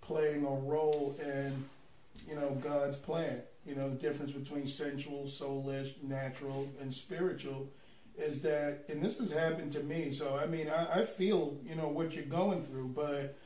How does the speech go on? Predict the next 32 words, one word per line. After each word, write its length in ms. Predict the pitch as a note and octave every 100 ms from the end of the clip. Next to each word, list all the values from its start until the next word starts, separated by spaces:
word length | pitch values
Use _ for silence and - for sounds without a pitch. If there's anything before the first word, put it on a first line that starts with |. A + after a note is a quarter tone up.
| - - - -
I 120 | D#3
think 400 | - F#3 A3 G#3
that, 420 | E3 D#3+ D3+ D3 D#3
um, 460 | D#3 D3+ D3+ D3 C#3+ - - - - - - - - - -
when 200 | D3 D3
you 80 | F3
come 260 | F#3 G3
before 380 | F#3+ F3+ G#3 F3
the 60 | E3
Lord, 540 | D3+ E3 D#3+ C#3 C3+
or 160 | D3 D3
you, 260 | D3+ E3+ E3
you 80 | E3+
know, 100 | D#3+
you, 260 | D3+ F3 E3
you 80 | E3 D#3
meet 240 | F#3 A#3
people, 540 | - C#3+ C#3 C3+ C3+ C3+ - - - - -
and 340 | D#3+ D#3 D3 D3
they 140 | F3+
may 220 | G3 F3+
have 280 | D#3+ E3 D3+
some 220 | - E3
advice 440 | D3+ B2 D3+ F3+ E3
for 140 | -
you, 180 | C3+ C#3
or 40 |
they 140 | C#3 E3
may 200 | E3 C#3
help 280 | D#3 - D3
you 180 | C#3+ E3+
out, 340 | D#3+ C#3+